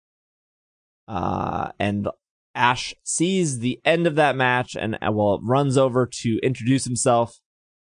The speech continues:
and to ask for a battle. This is when both Lily and Hobbs arrive, and Lily runs over to reveal that Gladion is her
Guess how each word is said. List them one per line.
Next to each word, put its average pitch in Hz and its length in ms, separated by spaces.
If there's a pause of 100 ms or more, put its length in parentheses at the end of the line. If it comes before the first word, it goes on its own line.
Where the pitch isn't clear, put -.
(140)
and 104 200
to - 200
ask 110 400
for 98 200
a 90 140
battle. 117 520 (340)
This 120 160
is 110 140
when 107 220
both 107 240
Lily 120 560
and 107 240
Hobbs 143 680
arrive, 139 680 (460)
and 110 180
Lily 120 300
runs 120 320
over 117 300
to - 180
reveal 131 680 (220)
that 107 220
Gladion 147 800 (300)
is 139 380 (240)
her 120 300